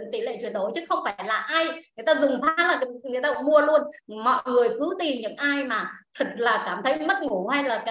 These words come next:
thật là cảm thấy mệt mỏi. Đó, mọi người chỉ cần, ờ, cho họ sử dụng cái là ngay ngày hôm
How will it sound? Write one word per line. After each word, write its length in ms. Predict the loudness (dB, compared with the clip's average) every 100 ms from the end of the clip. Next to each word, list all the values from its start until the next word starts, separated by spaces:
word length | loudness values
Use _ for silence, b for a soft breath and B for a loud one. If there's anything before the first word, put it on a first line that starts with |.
| -2 -2
thật 100 | -4
là 240 | -4 -4 -4
cảm 180 | -6 0
thấy 200 | 0 2
mệt 200 | 0 0
mỏi. 320 | -4 -2 -2 -4 -10 _
Đó, 300 | 2 4 4 0
mọi 120 | 0
người 140 | -2 -2
chỉ 140 | -2
cần, 140 | 0 -2 -4 -8 -8 -6
ờ, 180 | -6 0
cho 80 | 6
họ 560 | 6 8 4 4 -2 -6
sử 120 | -4 -4
dụng 120 | -4 -8 -18 _ -6
cái 220 | -4 0
là 360 | 2 2 0 -2
ngay 160 | 0 0
ngày 180 | 0
hôm 120 | -2